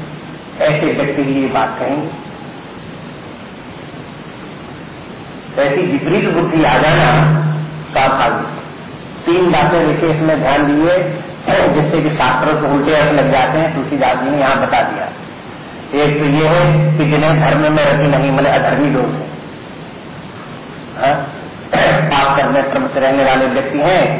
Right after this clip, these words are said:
जिनको शास्त्र आदि का कुछ ज्ञान ही नहीं है, आध-, अध्यात्म विद्या, शास्त्र विद्या, इनका कुछ ज्ञान नहीं है, दुराचार में पड़े हुए हैं, ऐसे व्यक्ति शास्त्रों का उल्टा अर्थ लगाता है। दूसरी बात ये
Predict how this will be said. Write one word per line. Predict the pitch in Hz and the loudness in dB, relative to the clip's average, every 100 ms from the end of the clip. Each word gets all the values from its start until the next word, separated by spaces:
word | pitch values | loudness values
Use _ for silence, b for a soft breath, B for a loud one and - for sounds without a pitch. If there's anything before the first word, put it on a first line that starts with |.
| - - - 127 | -6 -8 -6 -2
जिनको | 139 143 143 | 0 0 0
शास्त्र | 139 131 127 135 | 2 2 2 2
आदि | 131 131 | 2 0
का | 131 | 0
कुछ | 135 131 | -2 0
ज्ञान | 127 131 | 0 2
ही | 135 139 | 0 2
नहीं | 147 160 | 2 4
है, | 180 190 - - - - | 4 2 0 -4 -6 0
आध-, | 131 - - | 0 0 -2
अध्यात्म | 131 135 135 131 127 | -4 0 0 0 -2
विद्या, | 123 123 156 156 156 | -2 -2 2 2 4
शास्त्र | 127 - 127 | 2 2 0
विद्या, | 127 123 160 131 | -2 0 2 2
इनका | 131 131 131 | 2 2 0
कुछ | 240 - - | 0 0 2
ज्ञान | 120 - | 2 2
नहीं | - - | 0 -2
है, | - - - - - - - - - - | -6 -10 -12 -14 -14 -16 -16 -16 -12 -2
दुराचार | 151 156 151 147 | 2 4 4 4
में | 143 147 | 4 2
पड़े | 139 139 | 2 2
हुए | 135 156 | 2 4
हैं, | 185 185 - - - - - | 4 4 2 0 -2 -4 0
ऐसे | 277 - 147 | 2 2 2
व्यक्ति | 123 - 156 | 0 0 0
शास्त्रों | - - 131 131 135 | 2 2 2 0 0
का | 147 | 2
उल्टा | 131 120 123 | 2 2 2
अर्थ | 123 120 | 0 -2
लगाता | 107 101 - - | -2 -4 -2 -2
है। | - - - - - - - - - - - - - - - | -2 -6 -10 -12 -14 -14 -14 -16 -14 -14 -14 -14 -14 -16 -6
दूसरी | 147 151 165 | -4 0 2
बात | 156 147 147 | 4 4 4
ये | 143 180 | 4 4